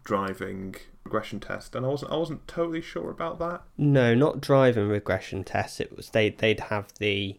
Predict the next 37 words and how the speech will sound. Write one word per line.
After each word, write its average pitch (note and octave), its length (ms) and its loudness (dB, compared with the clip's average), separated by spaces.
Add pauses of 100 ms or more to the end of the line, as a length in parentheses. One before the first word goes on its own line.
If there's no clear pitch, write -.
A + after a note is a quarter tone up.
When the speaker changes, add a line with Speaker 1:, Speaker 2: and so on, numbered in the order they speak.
(140)
Speaker 2:
the G2+ 380 -6
issue A2+ 320 -2
number F#2+ 440 -2 (600)
and G#2+ 140 -2
the G2+ 60 0
team C#3 280 4
it's - 220 -6
with, F#2+ 400 -4 (160)
and G#2 140 -4
it's - 140 -8
just - 280 -8
a, F#2+ 200 -4 (640)
"What's - 180 -6
the A2 60 -4
progress F#2+ 420 0
on F#2+ 120 -4
this? F2+ 260 -8
What's - 160 -8
the - 60 -16
progress F#2 380 -4
on F#2 120 -6
this? - 280 -12
What's - 260 -14
the - 60 -20
progress F#2 340 -6
on F#2 120 -8
this? - 340 -12
When's G2 260 -2
the - 140 -8
fix - 300 -10
come F#2+ 220 -8
in?" F#2+ 240 -4 (320)
et - 120 -12
cetera. - 320 -16 (420)
Speaker 1:
Okay, - 320 -2 (100)
all G#2 100 -6
right. - 280 -12